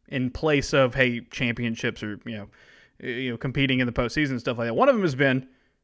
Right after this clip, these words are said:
Kentucky. You know, Kentucky's been a target, uh, for Auburn for a while. They go to Kentucky. They had only beaten Kentucky in Rupp Arena twice all time. Hadn't happened since nineteen eighty-eight. Um, so this was a chance to make some history. They had never swept Kentucky.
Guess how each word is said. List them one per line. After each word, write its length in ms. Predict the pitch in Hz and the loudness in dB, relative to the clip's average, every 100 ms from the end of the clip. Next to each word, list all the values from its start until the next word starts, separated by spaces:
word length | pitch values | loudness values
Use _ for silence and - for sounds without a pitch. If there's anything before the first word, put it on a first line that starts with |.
| _ _ _ _ - | _ _ _ _ -4
Kentucky. 440 | 143 165 151 131 120 113 | 0 2 2 0 -4 -4
You 220 | 120 131 | -4 -4
know, 40 | |
Kentucky's 400 | 135 139 147 147 | -2 0 2 0
been 180 | 135 135 | 0 2
a 100 | 127 | 0
target, 480 | - 143 147 131 - - 147 | 0 0 2 0 -4 -8 -4
uh, 160 | 127 | -4
for 180 | 123 131 | 0 0
Auburn 240 | 123 123 | 2 0
for 160 | 113 107 | -4 -6
a 60 | 104 | 0
while. 440 | 147 175 165 - - _ - | 2 4 2 -4 -16 _ -8
They 80 | 123 | -2
go 140 | 143 | 0
to 40 | 151 | 2
Kentucky. 640 | 143 151 139 139 127 - _ _ _ _ | 2 2 2 2 -2 -4 _ _ _ _
They 140 | 180 131 | -4 0
had 80 | 143 | 2
only 300 | 220 208 165 _ - | 4 2 0 _ -2
beaten 260 | 202 208 | 0 0
Kentucky 340 | 170 160 160 151 | -2 0 0 2
in 100 | 147 | 2
Rupp 180 | 143 147 | 2 2
Arena 240 | 139 123 | -2 -2
twice 520 | - - 156 156 151 | -4 -2 0 0 0
all 200 | 139 113 | -4 -4
time. 340 | - 175 180 156 | -2 0 0 0
Hadn't 160 | 127 123 | -2 0
happened 200 | 123 117 | -2 -4
since 140 | 117 | -8
nineteen 300 | 120 113 120 | -8 -8 -8
eighty-eight. 560 | 101 101 95 180 185 _ _ _ _ - | -8 -4 2 2 0 _ _ _ _ -12
Um, 320 | 113 110 110 | -8 -6 -8
so 160 | - 110 | -8 -6
this 220 | 127 - | -6 -6
was 140 | 117 | -6
a 100 | 113 | -6
chance 320 | 113 135 123 | -4 -4 -2
to 60 | 127 | -4
make 180 | 117 - | -6 -6
some 120 | 107 | -6
history. 300 | 135 - 160 | -6 0 2
They 100 | 135 | 4
had 120 | 139 | 4
never 180 | 139 151 | 2 0
swept 600 | - 156 190 226 - - - | -6 0 2 2 2 -4 -4
Kentucky. 600 | - 135 135 120 110 98 | -4 0 0 0 -4 -12